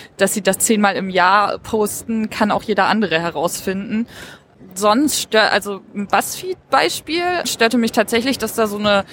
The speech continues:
Gemeinschaft imaginiert wird anhand von Dingen, die vielleicht für die, für, für ein Paar zutreffen, aber nicht für alle und dass das dann quasi festgeschrieben ist. Du bist ein neunziger Kind, wenn du das alles kennst und wenn du es nicht kennst, dann gehört man anscheinend nicht dazu.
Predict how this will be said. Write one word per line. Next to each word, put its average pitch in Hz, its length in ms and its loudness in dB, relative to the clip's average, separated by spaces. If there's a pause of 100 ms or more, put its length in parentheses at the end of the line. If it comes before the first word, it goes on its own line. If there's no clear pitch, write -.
(320)
Gemeinschaft 226 680 2
imaginiert 254 800 4
wird 302 360 2
anhand 226 440 2
von 247 320 4
Dingen, 269 260 4
die 254 100 2
vielleicht 208 280 2
für 226 80 -6
die, 214 220 -8
für, 220 320 2
für 220 140 -4
ein 214 100 -4
Paar 233 260 2
zutreffen, 262 500 0
aber 220 160 4
nicht 220 180 -2
für 196 180 2
alle 294 480 4
und 233 140 0
dass 226 100 -2
das 220 140 -2
dann 214 140 0
quasi 214 300 0
festgeschrieben 214 640 -4
ist. 180 140 -4
Du 208 60 -2
bist 190 160 0
ein 196 120 4
neunziger 202 340 2
Kind, 220 240 0
wenn 208 100 4
du 196 60 0
das 202 180 2
alles 190 280 2
kennst 254 340 0 (460)
und 220 120 0
wenn 220 120 4
du 208 60 0
es 202 120 -2
nicht 262 220 4
kennst, 226 500 2
dann 208 320 0 (580)
gehört 226 400 4
man 233 140 2
anscheinend 220 380 2
nicht - 180 0
dazu. 175 500 -2